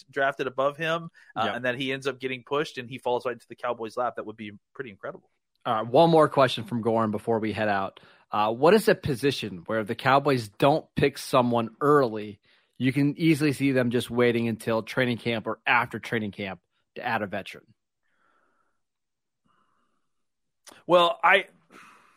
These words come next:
Speaker 1: I, I, I don't know that they would completely avoid it, but I, I think that if they don't get a offensive gu-, like, specifically a guard,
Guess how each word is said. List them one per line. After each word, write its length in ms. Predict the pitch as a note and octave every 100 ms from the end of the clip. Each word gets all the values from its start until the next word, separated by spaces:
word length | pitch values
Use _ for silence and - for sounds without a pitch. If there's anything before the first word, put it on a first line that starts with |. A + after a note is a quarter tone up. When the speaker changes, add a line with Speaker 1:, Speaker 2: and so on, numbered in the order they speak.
| _ _ _ _ _ _ _ _ _ -
Speaker 1:
I, 120 | F#3
I, 340 | - F3+ F#3+ F#3
I 120 | F3+
don't 260 | A3+ A3+ E3
know 360 | F#3 F#3+ F3+ E3
that 180 | D3+
they 300 | C#3+ D3 C#3+
would 220 | C#3 C#3 B2+
completely 540 | C3 - G3 F#3 D#3+
avoid 400 | B2 A2+ B2 A#2+
it, 200 | G#2+ A#2
but 280 | D3+ C#3 C3+ _ _ -
I, 140 | C#3+ C#3+ -
I 200 | E3+ G#3
think 320 | A3 G3 D#3
that 340 | D#3+ C#3+ B2+ _ _ _ _ _ _ _
if 340 | E3 G3+ F#3 -
they 140 | F3+
don't 400 | D3+ D3+ D#3 B2
get 320 | B2+ C#3 C#3 - B2+
a 500 | B2 A#2 A2+ A2 - _ _ _ _ _ _
offensive 600 | C3 D3+ E3+ D3 C3+ A#2
gu-, 140 | A2+ A2+
like, 140 | D3+ C3+
specifically 480 | F3 A3 G#3 F3
a 60 | B2+
guard, 600 | G2 G#2 G2+ A2+ C#3+ F#3